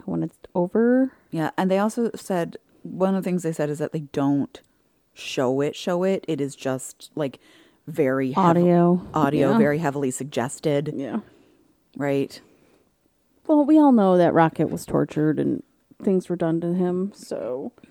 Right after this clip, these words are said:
Speaker 1: But I didn't realize he had little buddies
Speaker 2: He's
Speaker 1: there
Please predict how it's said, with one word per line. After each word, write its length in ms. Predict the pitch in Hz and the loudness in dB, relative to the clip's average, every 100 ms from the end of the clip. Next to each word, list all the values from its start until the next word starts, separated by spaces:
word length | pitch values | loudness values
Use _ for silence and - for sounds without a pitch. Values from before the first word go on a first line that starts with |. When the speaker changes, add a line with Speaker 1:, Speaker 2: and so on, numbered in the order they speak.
| _ _ _ - _ _ | _ _ _ -20 _ _
Speaker 1:
But 260 | 208 208 - | 0 0 0
I 60 | 226 | 0
didn't 220 | 233 214 | 2 2
realize 300 | 208 202 196 | 2 0 -2
he 80 | 208 | 0
had 140 | 185 180 | 0 2
little 120 | 170 | 0
buddies 600 | - 170 131 143 - - _ _ - | 2 0 0 -2 -4 -14 _ _ -20
Speaker 2:
He's 160 | |
Speaker 1:
there 0 | - | -8